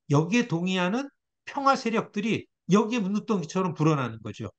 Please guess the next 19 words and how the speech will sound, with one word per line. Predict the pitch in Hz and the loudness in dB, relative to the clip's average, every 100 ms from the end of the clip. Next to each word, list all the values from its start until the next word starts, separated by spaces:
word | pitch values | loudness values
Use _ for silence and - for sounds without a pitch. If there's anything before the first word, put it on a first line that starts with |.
| _ _ | _ _
이래서 | 175 196 269 254 220 156 | -2 0 0 0 0 0
무서워하기 | 139 156 170 151 139 - | -2 -2 2 2 -2 -6
때문에, | 135 131 170 104 - _ _ | -6 -2 0 -2 -4 _ _
그렇기 | 185 202 185 | 2 2 2
때문에 | 226 208 | -2 0
요번에 | 151 170 196 208 | 0 0 0 0
미시간 | 131 165 175 180 180 175 - _ _ | -2 -4 -4 0 0 0 -10 _ _
안에 | - 156 170 180 175 | -2 0 2 0 -2
지금 | 151 180 160 | -2 -2 0
이런 | 180 190 170 | 2 0 0
그 | 180 175 147 - _ | -4 -2 -4 -8 _
모슬렘 | 147 180 196 185 | 2 2 2 -2
유권자들의 | 151 156 175 160 160 156 160 156 156 156 165 156 | -2 2 0 2 0 0 -2 -2 -2 -2 -2 2
의견에 | 190 165 170 165 | 0 0 -2 -2
대해서 | 147 175 | -2 -4
우리가 | 147 165 | -2 -2
배울 | 156 135 156 - | 0 0 0 0
거는, | 147 190 160 - - _ _ | -2 0 -2 -8 -20 _ _
아, | - 135 160 113 | -6 -2 -2 -4